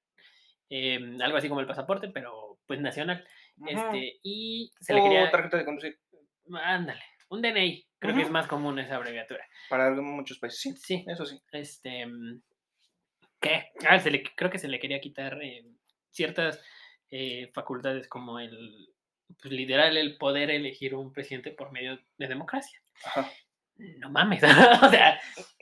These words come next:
Speaker 2: O sea, aquí la democracia se respeta muy poco, la verdad.
Speaker 1: Eh,
Speaker 2: ¿Somos un país democrático?
Speaker 1: sí,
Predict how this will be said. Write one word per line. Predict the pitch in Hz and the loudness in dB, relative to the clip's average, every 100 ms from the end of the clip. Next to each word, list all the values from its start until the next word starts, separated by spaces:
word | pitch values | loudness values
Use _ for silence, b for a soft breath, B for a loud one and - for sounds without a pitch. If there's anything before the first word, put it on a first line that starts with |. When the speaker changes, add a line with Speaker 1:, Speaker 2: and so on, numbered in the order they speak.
| 160 | -2
Speaker 2:
O | 151 | 6
sea, | 175 | 6
aquí | 180 247 | 6 -4
la | 320 262 | -4 -2
democracia | 185 139 185 190 196 | -2 2 4 4 2
se | 143 | -2
respeta | 127 123 147 143 185 156 | -6 -8 -6 0 0 0
muy | 160 160 | -10 -6
poco, | 139 131 - 147 123 | -4 -2 -4 -6 -6
la | 113 | -6
verdad. | 110 110 113 _ _ _ _ _ B B B _ _ - - - | -8 -12 -16 _ _ _ _ _ B B B _ _ -14 -14 -12
Speaker 1:
Eh, | 165 135 131 123 117 117 117 117 107 - | -4 0 2 2 0 0 -2 -4 -6 0
Speaker 2:
¿Somos | 214 262 | 4 4
un | 226 | 4
país | 214 | 4
democrático? | 208 - 139 - - 233 _ _ _ | 4 2 0 -2 -8 -10 _ _ _
Speaker 1:
sí, | - - 185 247 262 | -18 -4 -2 -2 -6